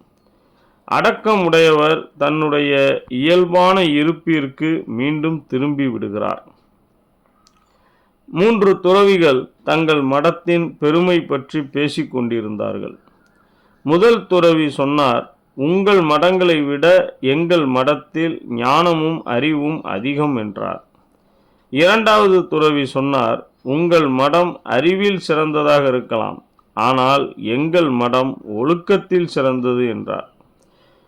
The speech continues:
மூன்றாவது துறவி உரக்க சிரித்துவிட்டு சொன்னார், "உங்கள் மடங்களை பற்றி சொன்னதெல்லாம் சரிதான்,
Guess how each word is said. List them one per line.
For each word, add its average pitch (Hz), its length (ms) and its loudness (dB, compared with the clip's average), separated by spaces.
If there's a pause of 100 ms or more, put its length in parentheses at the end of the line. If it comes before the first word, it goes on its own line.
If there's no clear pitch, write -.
(180)
மூன்றாவது 202 800 2
துறவி 147 680 0
உரக்க 170 560 0 (100)
சிரித்துவிட்டு 165 640 0
சொன்னார், 113 560 -6 (680)
"உங்கள் 175 420 2
மடங்களை 185 640 2
பற்றி 180 340 0
சொன்னதெல்லாம் 175 800 2
சரிதான், 143 640 -2